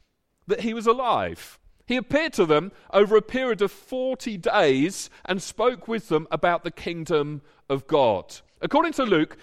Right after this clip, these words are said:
Jesus was very concerned to give proof of his resurrection. Jesus didn't want to encourage some kind of blind leap of faith. In fact,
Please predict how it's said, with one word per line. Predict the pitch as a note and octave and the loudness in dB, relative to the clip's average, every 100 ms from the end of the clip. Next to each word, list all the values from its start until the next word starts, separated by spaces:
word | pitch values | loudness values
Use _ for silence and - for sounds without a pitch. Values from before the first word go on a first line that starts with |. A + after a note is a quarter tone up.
| - _ | -20 _
Jesus | - C4 D4+ B3 C#3 G2+ - - - | -6 -2 -2 0 -2 -2 -8 -14 -12
was | F3+ G3+ | -2 -2
very | F3 D#3+ G3+ A#3 B3+ | -2 0 2 4 2
concerned | - A#3+ A#3 - G3+ D#3+ D#3 | -4 -8 -10 -2 0 0 -4
to | |
give | D#3 G#3 - _ - _ | -6 -8 -8 _ -20 _
proof | - C#4 D3 F#3+ - - _ _ _ _ | -6 0 0 -2 -12 -20 _ _ _ _
of | E3 F3+ | -2 0
his | F#3 E3 | -2 0
resurrection. | E3+ E3+ E3 F3 F#3 - A#2 A#2+ | 2 2 4 2 2 -4 -14 -4
Jesus | B3 D4 G#3 - - - | -2 0 0 -2 -10 -4
didn't | A3+ C#4 A3+ | -2 -2 -2
want | A#3+ | -2
to | B3 | -2
encourage | A3+ A#3+ G3+ D#3+ | -2 2 2 2
some | - A3 | 0 -2
kind | A3 G3 | -2 -2
of | - - _ | -4 -10 _
blind | F3 F#3 G3 G3 F#3+ | -2 2 2 0 -2
leap | F3 E3+ E3+ - E3 | -2 -2 -2 -4 -2
of | D#3+ | -2
faith. | - F#3 C#3 | 2 2 2
In | D#3 | 0
fact, | D3+ G3+ - | 2 2 0